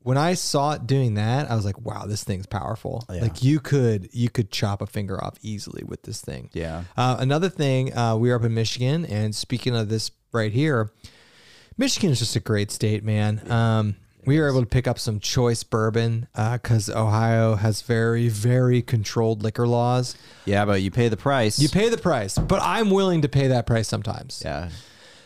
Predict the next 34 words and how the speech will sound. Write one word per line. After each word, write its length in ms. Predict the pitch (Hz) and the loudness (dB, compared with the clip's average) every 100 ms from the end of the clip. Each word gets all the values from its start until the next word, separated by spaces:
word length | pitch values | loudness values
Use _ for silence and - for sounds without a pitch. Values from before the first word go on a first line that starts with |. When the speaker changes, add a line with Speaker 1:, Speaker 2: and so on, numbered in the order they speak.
| _ _ | _ _
Speaker 1:
I'm 180 | 156 220 | 0 2
just, 180 | 214 - | 0 0
I'm 180 | - 147 | 0 -2
always 480 | - 165 170 160 120 | 0 2 4 2 2
very 440 | 107 117 127 120 | 0 2 2 2
impressed 480 | 110 101 107 98 - | 0 -2 -4 -4 -6
with 80 | - | -10
the 60 | - | -8
state 220 | - 90 | -6 -6
of 80 | - | -8
Michigan. 480 | - 113 - - 127 - - | -8 -8 -8 -12 -16 -20 -8
Uh, 140 | 123 120 | -6 -2
on 220 | 139 139 | -2 -2
top 400 | 127 - 151 180 | 0 0 0 2
of 180 | 185 135 | 0 0
the 240 | 131 131 | 2 2
incredible 880 | 127 117 - 139 139 139 131 127 123 - | 2 0 0 2 2 2 2 2 0 0
outdoor 500 | 113 117 - 117 110 | -2 0 0 2 2
recreating 600 | 107 110 123 120 127 131 | 0 0 0 2 2 0
that 120 | 123 | 0
Michigan 320 | 123 - 131 | -2 -2 0
has, 400 | 123 127 127 135 | 2 2 0 -2
and 160 | - 110 | -2 -4
the 60 | |
lakes 500 | 104 120 127 127 - | -2 0 -2 -2 -8
and 80 | 104 | -6
the 60 | 98 | -4
fishing, 680 | - 120 - 127 127 123 123 - _ | -2 -2 0 0 0 -2 -6 -14 _
you 140 | 127 | -2
can 100 | 110 | -2
get 220 | 117 104 | -2 -4
bourbon 320 | 143 156 160 156 | 0 2 2 2
up 180 | 143 | 0
there. 520 | - 143 139 135 131 | 0 2 2 2 0